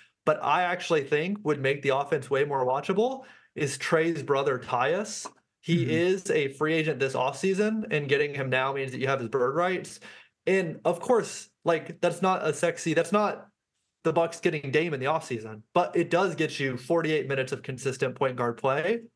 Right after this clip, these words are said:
Speaker 1: which I think does mean something for Vic and his development. So, to me,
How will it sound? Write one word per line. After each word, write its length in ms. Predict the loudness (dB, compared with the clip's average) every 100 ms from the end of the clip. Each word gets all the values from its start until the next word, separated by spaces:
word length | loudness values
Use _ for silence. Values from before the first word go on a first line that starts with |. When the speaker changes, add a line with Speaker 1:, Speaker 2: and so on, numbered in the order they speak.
| _
Speaker 1:
which 180 | -2 2
I 120 | 2
think 400 | 4 2 2 -2
does 240 | 2 2 0
mean 240 | -4 -4
something 420 | -4 -6 -4 -6
for 160 | -4 -2
Vic 260 | 2 0 0
and 120 | -4
his 100 | -4
development. 600 | -4 -2 -4 -8 -14 -16 -20 -20 -18 0
So, 500 | 4 4 4 0 -6 _ _
to 140 | -4 -2
me, 600 | 0 0 0 -2 -4